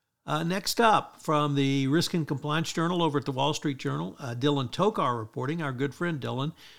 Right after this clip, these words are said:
"The Justice Department has urged companies to self-report sanctions violations. Deputy Attorney General Lisa Monaco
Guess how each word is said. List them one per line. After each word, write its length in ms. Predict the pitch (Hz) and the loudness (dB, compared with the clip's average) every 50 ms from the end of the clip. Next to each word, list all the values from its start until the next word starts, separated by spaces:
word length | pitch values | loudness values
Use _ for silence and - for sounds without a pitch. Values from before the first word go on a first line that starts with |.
| - _ - | -20 _ -6
"The 100 | 131 127 | -4 2
Justice 460 | 120 175 196 190 - - 262 - - | 4 6 6 6 4 2 0 -2 -2
Department 460 | 196 147 - 160 151 156 156 160 139 | -6 -6 2 2 4 4 4 2 0
has 160 | 139 135 131 | 0 0 0
urged 400 | 147 151 170 185 175 143 - - | 2 2 2 2 2 0 -2 -2
companies 480 | - 175 165 165 170 160 170 170 151 - | 0 -2 0 0 0 0 0 0 0 0
to 80 | 151 127 | -2 -2
self-report 720 | - - 170 170 160 - 170 - - 151 151 151 143 - | 0 2 2 2 2 0 -4 -2 0 0 0 0 0 -2
sanctions 480 | - 151 160 175 185 175 - 156 120 107 | 0 2 2 2 2 0 -4 -6 -4 -4
violations. 720 | 120 113 117 117 113 117 117 110 - - 117 107 - - _ - - - - - _ - | -4 -4 -2 -2 -2 -4 -4 -4 -6 -8 -8 -12 -16 -16 _ -20 -20 -20 -20 -20 _ 0
Deputy 380 | 160 156 156 - 147 147 135 131 | 0 0 2 4 2 2 2 2
Attorney 360 | 131 - 160 160 156 151 135 | 0 0 0 2 2 0 0
General 400 | - 160 156 156 156 151 143 131 | 2 0 0 2 2 0 2 2
Lisa 260 | 143 147 139 - 139 | 2 2 2 0 0
Monaco 680 | 135 135 139 156 175 185 185 - - 127 120 123 127 | 0 2 4 4 4 4 2 0 -2 -2 -2 -2 -6